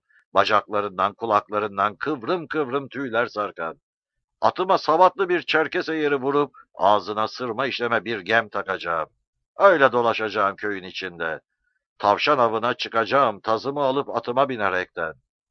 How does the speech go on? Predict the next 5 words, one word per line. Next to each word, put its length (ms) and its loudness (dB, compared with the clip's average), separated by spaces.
Bir 120 -4
tüfek 320 -2
alacağım, 560 0
Alaman 440 6
filintası. 760 -6